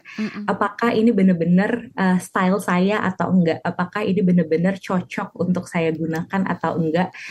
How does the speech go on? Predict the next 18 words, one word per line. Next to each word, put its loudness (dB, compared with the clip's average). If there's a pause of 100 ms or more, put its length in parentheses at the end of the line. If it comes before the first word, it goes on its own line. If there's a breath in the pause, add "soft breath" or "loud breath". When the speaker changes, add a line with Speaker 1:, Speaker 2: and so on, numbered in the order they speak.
(100)
Speaker 1:
Ya. -16
Speaker 2:
Ketika -8
kita -2 (300)
mulai 2
berpikir 2
dan 4
bertanya 0
pada 2
diri 0
kita -2
sendiri, 0
itu -2
menjadi 2
salah 0
satu -6
kemajuan 0
bagi -2
kita. -10